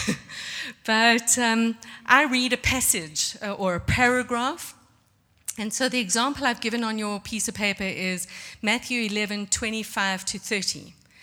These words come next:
because it's, the heading was, "Come to me and I will give you rest." So I will read it. Let's read it together.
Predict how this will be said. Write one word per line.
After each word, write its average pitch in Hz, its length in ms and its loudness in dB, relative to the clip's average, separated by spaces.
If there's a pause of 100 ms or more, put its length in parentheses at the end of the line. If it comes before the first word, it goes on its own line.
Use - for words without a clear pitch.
(340)
because 208 320 -6
it's, 202 300 -4 (180)
the 190 180 -2
heading 240 420 0
was, 175 260 -4
"Come 269 380 0
to - 140 2
me 175 380 -8
and 190 180 -6
I 185 200 -4
will 185 160 -8
give 165 260 -10
you 175 200 -10
rest." 165 680 -8 (880)
So 233 380 4
I 208 140 2
will 196 280 -2
read 190 380 0
it. 330 360 -4
Let's 190 280 -6
read 190 200 -6
it 190 140 -6
together. 180 460 -4